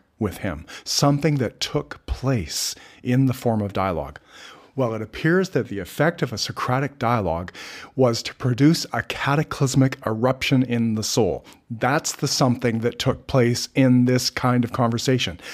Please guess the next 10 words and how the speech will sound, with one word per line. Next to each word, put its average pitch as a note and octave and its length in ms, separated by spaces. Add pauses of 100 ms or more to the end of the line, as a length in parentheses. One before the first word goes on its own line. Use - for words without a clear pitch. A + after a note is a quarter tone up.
(180)
An B2 240 (100)
inner D#3 400 (100)
explosion C3 880
of D#2 140
some E2+ 280
kind E2 380
happened, C3 520 (260)
an A2+ 220
inner C#3+ 260
upheaval B2+ 640